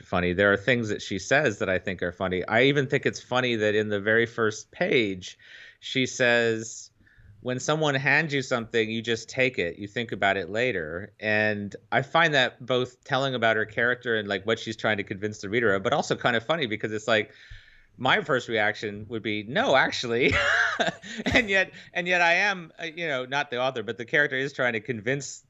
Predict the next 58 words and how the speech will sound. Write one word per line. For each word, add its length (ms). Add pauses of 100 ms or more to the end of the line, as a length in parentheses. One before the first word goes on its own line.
(140)
the, 200
the, 420
the 140
reader 340
of 100
something. 460
And 80
so 140
there's 160
little 180
truisms 920
that 200
she 160
puts 320
in 180
<laughs> 20
throughout 480
the 60
book 300
that 100
I 100
feel 260
are, 80
like, 220 (280)
just 240
particular 500
to 120 (140)
her. 340 (260)
<laughs> 640
But 160
she 80
presents 400
them 140
like 160
we 100
all 220
do, 260
as 140
if, 180 (120)
as 180
if 160
it 140 (200)
is 160
more 200
generally 460
<laughs> 20
applied. 640 (520)
And 100
then 140
I 200
even, 280
quite 240
frankly, 280
and 100
this 100
is 80
terrible, 380
but 300